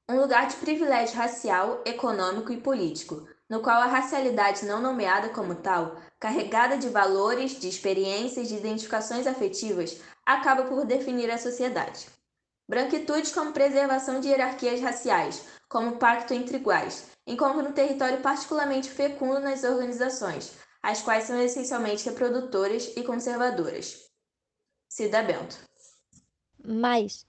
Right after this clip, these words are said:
Speaker 2: se a situação da população negra é bastante vulnerável,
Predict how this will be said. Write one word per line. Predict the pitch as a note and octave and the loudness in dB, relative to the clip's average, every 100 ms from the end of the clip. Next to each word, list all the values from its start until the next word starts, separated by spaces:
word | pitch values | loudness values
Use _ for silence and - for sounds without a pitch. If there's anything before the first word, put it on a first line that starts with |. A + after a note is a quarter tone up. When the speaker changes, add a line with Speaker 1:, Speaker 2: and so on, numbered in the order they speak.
| _ | _
Speaker 2:
se | - G#3+ | -6 -2
a | G#3 | -2
situação | A3+ - A3 G#3+ A3+ C#4 | -4 0 0 0 -6 -6
da | D#4 | -2
população | C#4 C4+ A#3 A3+ A3+ | -2 0 0 0 -4
negra | A3 G3+ G3+ G3 G#3 | -4 -2 -2 -2 -2
é | G#3+ | -2
bastante | G#3 G#3 G#3 B3 - | -2 -4 -4 -4 -6
vulnerável, | A3+ G3+ G3 G#3 G3+ F#3 | -6 -4 0 2 2 -2